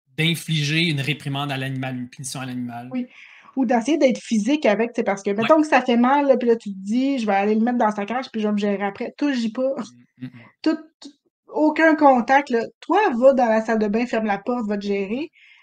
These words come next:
Speaker 2: Mais comme, es-, essayons pas de, de, de les attraper. On a déjà parlé de ça aussi, là, juste de
Speaker 1: Les
Speaker 2: se faire
Speaker 1: immobiliser,
Speaker 2: toucher, qu'on
Speaker 1: ouais.
Speaker 2: traîne. Et c'est sûr que ça, c'est perçu comme une menace.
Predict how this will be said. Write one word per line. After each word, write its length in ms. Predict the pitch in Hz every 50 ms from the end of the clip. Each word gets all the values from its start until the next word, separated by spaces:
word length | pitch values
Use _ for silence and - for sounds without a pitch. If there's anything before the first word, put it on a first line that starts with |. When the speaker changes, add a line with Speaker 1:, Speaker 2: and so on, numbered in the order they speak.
| _ _
Speaker 2:
Mais 280 | - 226 226 226 226 220
comme, 260 | - 247 240 247 240 - - -
es-, 240 | 254 285 240 - - _ _ _ _ _ _ _ _ _ _ _ _ -
essayons 480 | - 262 247 311 330 320 330 285 247 202
pas 320 | 214 - 311 330 339 330
de, 260 | 240 233 233 233 233 214
de, 160 | 202 226 226 - 202
de 60 | 220
les 180 | 220 220 208 247
attraper. 600 | 226 208 - 233 214 202 - - 254 262 269 262
On 140 | 233 226 220 220
a 60 | 220
déjà 200 | 202 220 220 233
parlé 220 | 240 220 226 262
de 40 | 247
ça 100 | - 226
aussi, 260 | 202 196 - - 269
là, 160 | 254 226 208
juste 200 | 208 254 339 320
de 80 | 262 240
Speaker 1:
Les 60 | 220
Speaker 2:
se 100 | 127 127
faire 100 | 135 247
Speaker 1:
immobiliser, 420 | - 135 127 131 - - - 175 135
Speaker 2:
toucher, 120 | 135 139
qu'on 200 | 135 269 240 226
Speaker 1:
ouais. 60 | 226 214
Speaker 2:
traîne. 580 | - - - 254 262 262 269 277 285 285 269 247 - - - - - - - - -
Et 60 | 226
c'est 220 | 214 - 262 240
sûr 500 | 214 214 - - 349 359 370 330 285 -
que 100 | - 240
ça, 160 | 220 214 262 233
c'est 160 | - 226 214
perçu 360 | 214 214 202 208 - - 220
comme 180 | - 214 196 196
une 140 | 190 190
menace. 500 | 190 185 185 185 - 202 - - - -